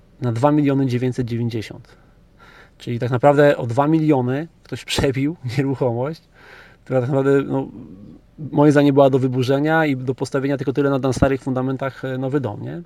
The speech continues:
E, skończyło się tak, że chłopak to wyremontował naprawdę szybko, zamieszkał i teraz ma plan pomieszkania rok czasu.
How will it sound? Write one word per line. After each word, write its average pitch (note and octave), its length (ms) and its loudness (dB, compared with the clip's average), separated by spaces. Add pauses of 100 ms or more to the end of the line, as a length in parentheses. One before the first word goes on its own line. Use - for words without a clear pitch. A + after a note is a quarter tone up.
(960)
E, B2+ 540 -2
skończyło F#3+ 360 2
się F#3 120 2
tak, A3 300 2
że F#3+ 360 4 (280)
chłopak F#3 320 2
to F3+ 100 0
wyremontował D#3 640 4
naprawdę C#3+ 360 0
szybko, E3 420 -2
zamieszkał D3+ 680 2 (120)
i D#3+ 40 -18
teraz D3 220 -2
ma C#3+ 120 -2
plan C#3+ 240 2
pomieszkania C3+ 560 -2
rok B2+ 140 -2
czasu. F3 460 -2